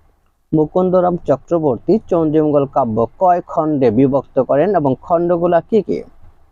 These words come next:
মুকুন্দরাম চক্রবর্তী তিনি চন্দ্রিমঙ্গলকে দুইটি খণ্ডে বিভক্ত করেন, একটা হচ্ছে কালকেতু উপাখ্যান এবং দ্বিতীয়টি হচ্ছে দনপতির আখ্যান।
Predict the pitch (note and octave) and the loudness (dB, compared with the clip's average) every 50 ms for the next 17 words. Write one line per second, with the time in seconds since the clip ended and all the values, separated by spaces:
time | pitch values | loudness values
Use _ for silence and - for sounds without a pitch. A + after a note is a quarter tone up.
0 | _ _ _ _ _ _ _ _ - - - - _ _ _ _ _ - - D#3 | _ _ _ _ _ _ _ _ -18 -18 -18 -18 _ _ _ _ _ -4 -2 -2
1 | E3 E3 E3+ G3+ G3+ G#3 G3+ G#3 G#3 G#3 G3 - E3+ D#3 - - F3+ D#3 C3+ A#2+ | -2 0 0 -2 0 2 0 0 0 0 -2 -2 -4 -4 -2 -2 -2 0 2 0
2 | A2 - - - A#3 E4 F4 - _ _ _ _ _ _ _ _ _ - C#3 B2+ | 0 0 0 0 0 0 -2 -4 _ _ _ _ _ _ _ _ _ -2 0 0
3 | B2 A#2+ - - E3+ E3+ E3+ E3 E3 F3+ F3 F3 E3 E3+ E3+ F3 F3 E3+ - F3+ | 0 0 0 -2 -2 0 0 0 0 2 2 2 2 2 0 0 0 0 0 -2
4 | D3+ B2+ B2 C#3 C#3 C3+ - E3 D#3+ - E3+ E3+ E3+ F3 F3+ F3+ E3+ F3+ F3+ F#3 | -2 0 2 0 0 2 0 -2 -2 0 -2 -2 0 0 0 0 0 2 0 0
5 | F3 - - G3 F#3 G3 G3 G#3 C4 E4+ F#4+ - _ - - - - - _ _ | -2 -2 -4 -2 0 2 2 2 2 0 -2 -4 _ -16 -20 -20 -20 -20 _ _
6 | _ - D3 C#3 D3+ C#3+ - D#3 D3 C#3 - - - - - F#3+ F#3 F#3+ G3 G3+ | _ -2 0 0 0 0 0 0 -2 -2 -4 -12 -18 -4 -2 0 0 2 0 0
7 | G3+ G3+ - - G3+ F#3 F3 - F#3 F#3 F3+ F3+ E3+ - - - C3+ C3 - - | -2 -4 0 0 0 0 0 0 2 2 2 2 0 -4 -6 -8 -8 -4 -2 -2
8 | C#3+ C#3+ - - - - A3+ C4+ F4 F#4 - - - _ _ _ - C3+ C3+ C3+ | -2 -2 -4 -10 -4 -2 0 0 0 -4 -6 -10 -20 _ _ _ -4 -2 0 0
9 | C3 B2+ C3+ C3+ D3 D3 C#3 E3 E3 G#3+ G#3 - - G#3+ A3 G#3+ - - - C#3+ | -2 -2 -4 -4 -2 0 0 0 2 0 -2 0 2 0 0 0 0 -2 -4 -4
10 | A2+ - - - - - - _ - C3+ C3 D3 D3 D#3+ F3 F3+ F#3 F#3 - F#3+ | -4 -4 -8 -16 -20 -20 -8 _ -2 0 2 2 2 0 0 -2 -2 0 2 4
11 | F#3 F#3 F3 F3 - _ _ - - _ _ C3+ C3+ C3+ - - - - - - | 4 4 2 0 -4 _ _ -20 -20 _ _ -2 -2 -2 -4 -10 -14 -10 -4 -4
12 | C3+ A2 G2+ | -2 -2 -4